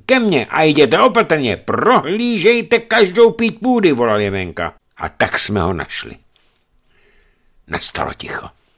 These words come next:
Vzrušené ticho, plné poplašného očekávání, jako by všechno vůkol nás číhalo. Takové okamžiky snad nikde jinde člověk nezažije, jen v hluboké tajze. A i když nás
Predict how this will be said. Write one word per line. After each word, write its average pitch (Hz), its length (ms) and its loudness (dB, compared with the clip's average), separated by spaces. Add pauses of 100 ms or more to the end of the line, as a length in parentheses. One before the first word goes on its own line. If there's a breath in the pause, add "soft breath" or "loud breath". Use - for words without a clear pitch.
(680)
Vzrušené 85 680 -6
ticho, - 340 -20 (280)
plné 90 320 -4 (120)
poplašného 95 640 -6
očekávání, 92 1000 -6 (600 soft breath)
jako 95 240 -4
by 110 100 0
všechno 107 460 -6
vůkol 95 440 -6
nás 92 280 -6
číhalo. 67 560 -10 (220)
Takové - 380 -2
okamžiky 135 680 -4
snad 127 320 -6
nikde 127 500 -2
jinde 120 440 -4
člověk 113 420 -8
nezažije, 67 680 -10
jen 104 240 -4
v 87 60 -6
hluboké 113 500 -6
tajze. 95 600 -10 (800 soft breath)
A 85 100 -8
i 110 180 -10
když 135 360 -6
nás 127 520 -8